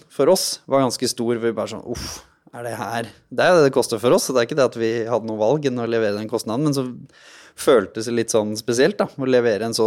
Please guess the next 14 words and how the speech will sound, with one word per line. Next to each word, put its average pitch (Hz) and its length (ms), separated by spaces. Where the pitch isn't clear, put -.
stor 110 220
kostnad 98 340
fra 104 140
seg, 226 160
når 123 160
man 117 240
ikke 104 300
har - 680
gjort 104 160
det - 120
før. 269 180
Jeg 151 80
tenkte 139 260
sånn, 123 220